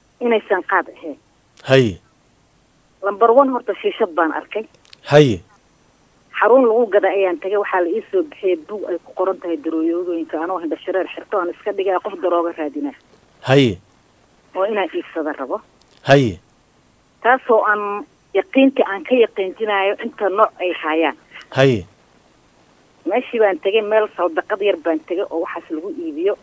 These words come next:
Speaker 1: Waxaan dhahay, "Walaalow, maxaad gadaa halkan, maxaad ku iibisaa?"
Speaker 2: Mhm.
Speaker 1: Lambar kow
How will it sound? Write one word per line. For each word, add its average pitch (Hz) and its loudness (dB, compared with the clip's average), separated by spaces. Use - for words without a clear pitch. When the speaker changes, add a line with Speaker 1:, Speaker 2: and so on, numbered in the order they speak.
Speaker 1:
Waxaan 185 -6
dhahay, 180 -4
"Walaalow, 180 0
maxaad 196 -2
gadaa 156 -2
halkan, 160 -4
maxaad 151 -8
ku 330 -12
iibisaa?" 277 -6
Speaker 2:
Mhm. 131 0
Speaker 1:
Lambar - 0
kow 262 8